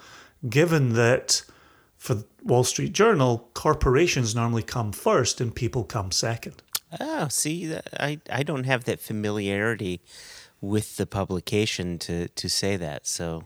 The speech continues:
Speaker 2: yeah, let's, if we can, talk about that in the second half.
Speaker 1: Continuing with the article.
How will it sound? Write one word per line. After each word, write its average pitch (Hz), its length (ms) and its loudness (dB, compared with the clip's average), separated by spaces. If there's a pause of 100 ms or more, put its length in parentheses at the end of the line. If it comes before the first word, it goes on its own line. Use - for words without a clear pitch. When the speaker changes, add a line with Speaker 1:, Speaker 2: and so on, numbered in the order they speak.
(220)
Speaker 2:
yeah, 92 180 -4
let's, - 420 -4 (640)
if - 160 -8
we 95 100 -2
can, 87 300 -2
talk 82 260 -6
about 80 240 -8
that 80 240 -6
in - 60 -14
the 78 60 -12
second 80 320 -12
half. 78 280 -16 (1800)
Speaker 1:
Continuing 110 540 0
with 101 140 -4
the 117 80 -4
article. 110 360 -6